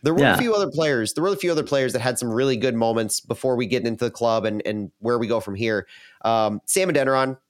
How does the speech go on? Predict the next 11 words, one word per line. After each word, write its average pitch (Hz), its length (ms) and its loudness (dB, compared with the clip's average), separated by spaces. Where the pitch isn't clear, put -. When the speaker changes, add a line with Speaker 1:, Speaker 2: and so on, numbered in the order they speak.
Speaker 1:
can't 143 220 0
go 139 120 2
without 123 340 2
mentioning 120 340 -2
him, 113 400 -2
started 123 360 -2
the 123 40 -6
goal 117 200 0
scoring. 117 500 0
He 143 60 0
has 135 120 0